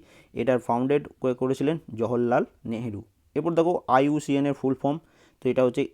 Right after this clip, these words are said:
International Union for Conservation of Nature। তারপর আরেকজন কমেন্ট করেছিলেন ডাব্লিউডাব্লিউডাব্লিউসি এর ফুল ফর্ম কী? তো ওয়ার্ল্ড ওয়াইড ওয়েব কনসর্টিয়াম, কনসর্টিয়াম, এটা হচ্ছে এর ফুল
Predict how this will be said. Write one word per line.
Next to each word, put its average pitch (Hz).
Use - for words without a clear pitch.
International 135
Union 131
for 135
Conservation 117
of 151
Nature। -
তারপর 143
আরেকজন 139
কমেন্ট 143
করেছিলেন 143
ডাব্লিউডাব্লিউডাব্লিউসি 135
এর 170
ফুল 139
ফর্ম 117
কী? -
তো 120
ওয়ার্ল্ড 135
ওয়াইড 120
ওয়েব 120
কনসর্টিয়াম, 113
কনসর্টিয়াম, 110
এটা 127
হচ্ছে 117
এর 190
ফুল 139